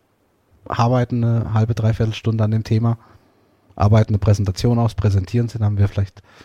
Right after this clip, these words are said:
eine Stunde, anderthalb uns mit dem Thema beschäftigt. Und hinterher tun wir zwei <laughs> Stunden lang diesen Prozess analysieren. Und an diesem Prozess, an dieser Analyse mache ich dann transparent, was es heißt,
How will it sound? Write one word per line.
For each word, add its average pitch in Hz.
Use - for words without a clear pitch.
eine 98
Stunde, 123
anderthalb 101
uns -
mit 95
dem 95
Thema 120
beschäftigt. 127
Und -
hinterher 131
tun 131
wir 127
zwei 117
<laughs> -
Stunden -
lang 107
diesen 117
Prozess 123
analysieren. 87
Und 101
an 104
diesem 156
Prozess, -
an 113
dieser 117
Analyse 123
mache 123
ich 120
dann 110
transparent, 117
was 110
es -
heißt, 101